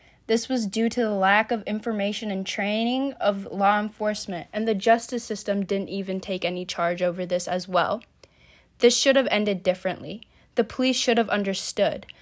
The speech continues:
One with Down syndrome completely can't understand some situations, and a simple situation like getting back into a movie theater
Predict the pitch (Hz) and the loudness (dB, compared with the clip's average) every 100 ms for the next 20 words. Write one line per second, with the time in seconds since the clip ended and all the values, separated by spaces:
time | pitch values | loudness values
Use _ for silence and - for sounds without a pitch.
0 | - _ - 226 277 302 240 196 196 226 | -20 _ 4 4 6 2 4 4 4 2
1 | 226 196 185 180 - 220 - 285 254 - | -2 -4 -6 -8 -6 -6 -4 -4 -4 -2
2 | 262 214 214 202 - 208 196 175 - 180 | -2 -2 -4 -4 -2 -2 0 -2 -4 -6
3 | 160 - 190 - 196 185 175 165 156 - | -6 -8 -8 -6 0 0 0 -6 -10 -12
4 | - - _ _ _ 240 254 247 302 285 | -16 -20 _ _ _ 0 0 0 0 0
5 | 294 294 254 247 226 240 - 220 196 185 | -2 -4 -4 0 2 2 0 -2 -4 -6
6 | - 208 185 196 226 226 214 214 220 202 | 0 0 2 0 2 2 2 0 -2 -2
7 | 226 196 208 226 226 254 254 262 | 0 0 -2 -2 -2 2 2 2